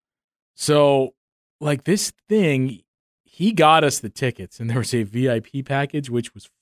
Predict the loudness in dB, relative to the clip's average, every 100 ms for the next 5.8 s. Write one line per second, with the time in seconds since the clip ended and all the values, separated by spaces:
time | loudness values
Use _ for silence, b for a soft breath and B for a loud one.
0 | -2 0 0 0 0 0 -2 -6 -12 _
1 | _ _ _ _ _ _ _ _ _ -6
2 | -2 0 0 -2 -2 0 2 2 2 2
3 | 2 2 2 2 0 -2 _ _ _ -2
4 | 2 4 4 2 0 -4 0 2 4 4
5 | 0 -6 -10 -10 -4 0 0 0